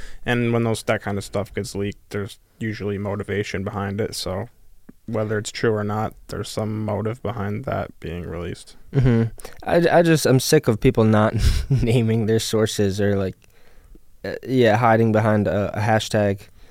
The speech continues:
Speaker 2: But th-, it also reminds me of, like, there was, earlier this week I saw, uh, this, uh, report came out from Brian Scalabrine about,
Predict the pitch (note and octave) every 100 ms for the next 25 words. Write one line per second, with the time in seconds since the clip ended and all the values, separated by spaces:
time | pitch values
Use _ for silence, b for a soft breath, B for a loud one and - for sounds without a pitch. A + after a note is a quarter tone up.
0 | b - A#2 - - - - - - -
1 | - - b b - - C3+ C3+ C3+ C3+
2 | C3 C3 A#2+ A2 A2+ A2 A#2 A2+ G#2 G2
3 | - G#2+ G2 - - - - A2+ A#2 -
4 | B2 C#3+ C3 B2 - A2 A2 G#2 - G#2+
5 | G2 - G#2 G2+ F#2+ F#2+ G#2 - B B
6 | B B B - - A#2+ B2 - A#2+ G#2+
7 | F2+ D2+ A#2 - B2+ A#2+ - A#2+ A2+ G#2+
8 | F#2+ - - - A#2 A2 G#2+ G#2 A2 A2+
9 | A2 - A2+ A2 G2+ G#2+ G#2+ G#2 G2 G2
10 | F#2+